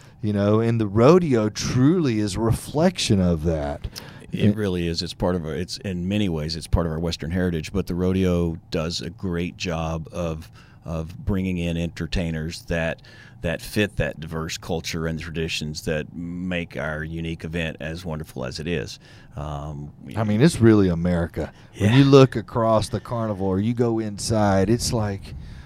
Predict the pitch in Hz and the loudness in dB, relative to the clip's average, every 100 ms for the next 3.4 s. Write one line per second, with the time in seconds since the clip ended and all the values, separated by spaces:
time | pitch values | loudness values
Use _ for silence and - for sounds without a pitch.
0 | - - - - 123 127 104 80 87 85 | -14 -8 -6 -2 0 0 -2 -2 -2 -2
1 | 80 71 65 - - 120 135 110 135 98 | -4 -10 -12 -16 -2 4 6 8 6 4
2 | - - - - - 85 92 98 - 92 | -6 -16 -20 -16 -2 2 4 4 2 2
3 | 87 87 87 80 | 4 4 4 2